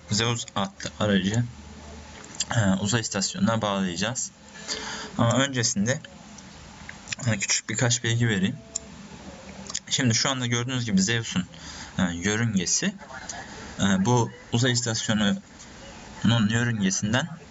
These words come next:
daha küçük, yani içeride kalıyor. E, benim genelde kullandığım yöntem bu yöntem. Yani, e, dışarıda değil de içeride bir yörünge düzlemi oluşturup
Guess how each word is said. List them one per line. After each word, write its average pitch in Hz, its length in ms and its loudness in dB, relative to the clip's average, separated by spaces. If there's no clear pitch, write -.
daha 117 240 2
küçük, - 380 -4
yani 92 240 -2
içeride 107 480 0
kalıyor. 98 380 0
E, 101 40 4
benim 123 340 2
genelde 139 460 0
kullandığım 131 600 2
yöntem 131 460 2
bu 143 60 0
yöntem. 98 460 2
Yani, 95 380 2
e, 92 460 2
dışarıda 127 540 0
değil 160 240 0
de 95 100 0
içeride 131 440 0
bir 113 140 0
yörünge 104 560 2
düzlemi 92 380 2
oluşturup 90 600 0